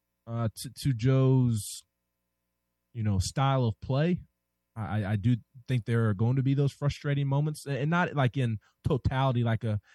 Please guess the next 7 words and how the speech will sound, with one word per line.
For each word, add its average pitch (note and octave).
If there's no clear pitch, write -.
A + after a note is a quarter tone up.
entire B2
game, A2+
but F#2+
maybe, A#2
like, G#2+
a G2+
quarter C3+